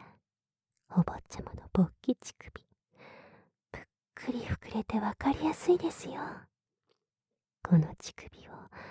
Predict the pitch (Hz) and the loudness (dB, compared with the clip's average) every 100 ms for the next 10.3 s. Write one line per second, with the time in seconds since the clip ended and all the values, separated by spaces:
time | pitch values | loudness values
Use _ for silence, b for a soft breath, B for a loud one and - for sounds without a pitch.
0 | B B B - 214 214 220 226 226 - | B B B 4 6 6 2 -2 -6 -4
1 | 233 - 262 - 254 - - 269 - - | -4 -2 -2 0 -2 -4 0 -2 -2 -14
2 | - - - _ _ _ _ - 339 - | -20 -20 -20 _ _ _ _ -8 -8 -8
3 | _ _ _ _ - - - - 202 - | _ _ _ _ -18 -16 -10 4 4 4
4 | - - - - _ _ _ _ _ _ | -8 -16 -20 -20 _ _ _ _ _ _
5 | _ _ _ _ _ - 185 175 202 202 | _ _ _ _ _ -4 0 2 2 0
6 | 185 - - - - 233 247 247 254 262 | -2 -10 -6 -4 4 4 4 0 0 0
7 | - 277 - - - - - - - - | -2 -6 -6 -16 -18 -18 -20 -18 -18 -18
8 | B B B B B B _ - - - | B B B B B B _ -10 -8 -10
9 | - _ _ _ _ _ _ _ _ _ | -14 _ _ _ _ _ _ _ _ _
10 | - 277 311 | -6 0 -2